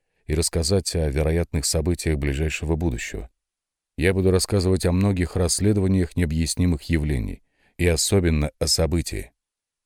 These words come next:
Писать буду с изменением деталей и стран, чтобы не облегчать жизнь коллегам, которые пытаются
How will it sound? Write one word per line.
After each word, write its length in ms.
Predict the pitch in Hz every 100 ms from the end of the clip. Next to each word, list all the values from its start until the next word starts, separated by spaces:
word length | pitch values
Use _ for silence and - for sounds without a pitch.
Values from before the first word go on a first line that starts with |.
| _
Писать 360 | 95 - 110 92
буду 300 | 95 85 78
с 100 | -
изменением 600 | 76 85 90 87 78 73
деталей 720 | 73 - 87 90 78 62 62
и 40 | 65
стран, 520 | - - 80 85 -
чтобы 320 | - 85 76
не 80 | 80
облегчать 480 | 73 80 - 95 87
жизнь 380 | 69 82 73 78
коллегам, 560 | - 76 95 85 65
которые 400 | 78 73 82 80
пытаются 580 | 76 82 80 - - 76